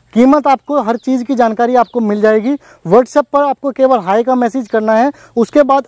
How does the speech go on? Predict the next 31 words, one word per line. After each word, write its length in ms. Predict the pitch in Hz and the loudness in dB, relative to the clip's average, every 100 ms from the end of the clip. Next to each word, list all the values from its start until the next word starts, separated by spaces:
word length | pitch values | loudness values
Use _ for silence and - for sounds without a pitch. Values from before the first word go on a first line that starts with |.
| - | -2
आपको 340 | 220 - 269 | -2 -2 -4
इसकी 240 | 254 - 262 | -4 -6 -8
डिटेल 380 | 208 - 240 | -4 0 0
सारी 240 | 220 226 254 | 0 0 0
मिल 180 | 240 233 | 0 0
जाएगी, 360 | 240 240 277 269 - _ | 0 2 -2 -4 -12 _
फ़ोटो 300 | - 196 269 | 0 2 4
वगैरह 340 | 262 240 240 247 | 2 2 0 0
मिल 180 | 240 226 | -2 -2
जाएगा, 340 | 233 233 262 | 0 0 -2
उसका 260 | 247 - 214 | -2 0 0
रेट 320 | 180 233 254 | 2 2 2
आपको 240 | 240 240 | 0 -2
मिल 160 | 233 214 | -4 0
जाएगा 400 | 214 208 240 277 - _ | 2 2 2 0 -6 _
और 160 | 202 220 214 | 0 2 2
आप 260 | 254 - | 0 -2
अंदाज़ा 500 | - 214 226 262 294 | -8 -6 -2 0 0
भी 180 | 285 254 | 0 -2
नहीं 160 | 262 233 | -2 -2
लगा 240 | 226 226 | 0 0
पाएंगे, 420 | 233 220 240 277 - _ 233 | 0 -2 0 -2 -2 _ -12
इतनी 360 | 214 277 320 - | -2 2 2 2
कम 180 | 233 294 | 0 0
कीमत 400 | 269 254 262 269 | 0 0 0 0
में 120 | 269 262 | 0 0
आपको 240 | 240 277 | -2 -2
ये 120 | 262 | 0
मिलने 340 | 240 220 254 277 | 0 2 2 4
वाले 280 | 262 247 | 4 0
हैं 240 | 220 247 | -4 -4